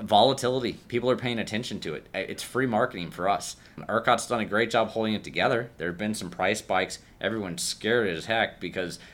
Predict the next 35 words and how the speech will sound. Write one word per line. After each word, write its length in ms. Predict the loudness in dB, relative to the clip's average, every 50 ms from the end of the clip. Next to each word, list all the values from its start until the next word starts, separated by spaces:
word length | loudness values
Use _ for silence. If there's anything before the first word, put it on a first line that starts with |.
| -18 -8 -2
I 60 | -2
had 80 | 0 0
a 60 | 0
six-month 500 | -2 -4 -4 -4 -4 -4 -6 -6 -6 -2
pregnant 340 | 0 0 0 0 0 -2 0
wife 260 | 2 2 2 2 0
during 200 | -2 -4 -2 -4
the 80 | -6
freeze, 460 | -6 -4 0 0 2 2 0 -2 -2 -6
which 160 | -10 -8 -8
was 220 | -10 -10 -10 -8
a 60 | -8
lot 360 | -6 -4 -2 0 2 2 2 2
of 100 | 0 -2
fun 440 | -2 -4 -4 -4 -4 -6 -8 -10 -10
with 140 | -10 -10 -6
no 160 | -4 -4 -4
power 320 | 0 0 2 2 2 0 0
for 120 | -4 -8
two 220 | -8 -8 -6 -4
days. 320 | -4 -4 -4 -4 -4 -6 -10 -14 -18 -20 -20 -20 -12
So, 140 | -6 -4 -2
I 60 | 0
mean, 360 | 2 2 0 0 -2 -6 -10 -10
this 280 | -6 -2 -2 0 0
stuff 260 | -2 -4 -4 -6 -6 -8
is 80 | -4
happening. 560 | 2 4 4 4 2 0 -6 -6 -6 -8 -10 -14 -18 -18 -12
So 140 | -8 -8
volatility 680 | -2 2 6 6 6 6 6 4 2 0 0 0 -2 -2
is 100 | -4 -6
great 440 | -10 -12 -6 -4 -2 -2 -2 -2
for 140 | -2 -2 0
our 100 | 0 0
market. 440 | 0 -2 -4 -4 -2 -2 -2 -2 -4